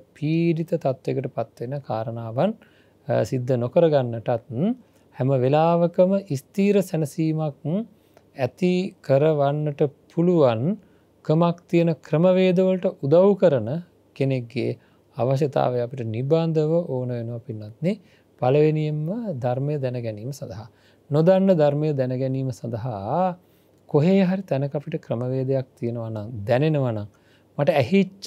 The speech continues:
නැති දේවල් අහගන්න අවස්ථාවක් තියෙනවා මෙන්න මෙතනින් කියලා, ම්, මට හොඳ විශ්වාසයක් තියෙනවා නම් ධර්මය ඇහෙන තැනක් කියලා නිවැරදිව, අන්න ඒ වෙලාවට අපි මොකද කරන්න ඕනේ? අන්න ඒ තැන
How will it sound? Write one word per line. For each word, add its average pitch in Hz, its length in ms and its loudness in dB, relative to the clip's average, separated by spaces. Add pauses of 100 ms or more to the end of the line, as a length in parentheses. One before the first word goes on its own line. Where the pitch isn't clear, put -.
නැති 151 380 0
දේවල් 143 440 0 (160)
අහගන්න 143 460 -2
අවස්ථාවක් 131 800 -4
තියෙනවා 127 340 -4
මෙන්න 127 260 -6 (120)
මෙතනින් 147 480 -4
කියලා, 190 280 -2 (680)
ම්, 131 500 -2 (260)
මට 131 240 -2
හොඳ 143 200 2
විශ්වාසයක් 156 640 2
තියෙනවා 165 260 2
නම් 156 160 0
ධර්මය 143 340 0
ඇහෙන 160 340 -4
තැනක් 135 320 -4
කියලා 131 240 -4
නිවැරදිව, 127 500 0 (1300)
අන්න 131 300 -4
ඒ 139 100 0
වෙලාවට 127 280 -2
අපි 120 120 -8
මොකද 117 220 -8
කරන්න 131 340 -2
ඕනේ? 135 300 -2 (560)
අන්න 135 240 0 (440)
ඒ 165 580 2 (220)
තැන 139 300 -2